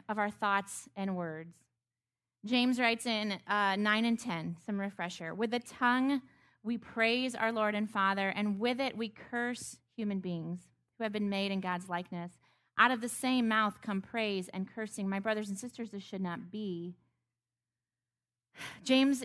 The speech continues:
is giving a sober reminder of the magnitude of our internal sins and our internal struggles with our thoughts and our words.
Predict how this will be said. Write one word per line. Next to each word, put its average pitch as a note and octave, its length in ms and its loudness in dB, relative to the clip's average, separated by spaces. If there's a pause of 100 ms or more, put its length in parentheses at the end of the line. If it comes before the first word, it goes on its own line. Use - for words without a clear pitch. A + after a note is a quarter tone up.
is A#3+ 480 0
giving B3+ 440 2
a G#3+ 80 0
sober A#3 440 2
reminder G#3 600 4
of F#3+ 140 2
the G#3 60 2
magnitude A3 1160 6
of G3+ 140 4
our G3 100 2
internal G3+ 560 0
sins F3 540 -4 (180)
and F#3+ 100 -2
our F3+ 120 0
internal A3+ 460 0
struggles E3+ 560 -4 (420)
with F#3+ 380 4
our F3+ 120 0
thoughts - 580 2
and F#3 100 0
our F3 80 0
words. F3 540 -4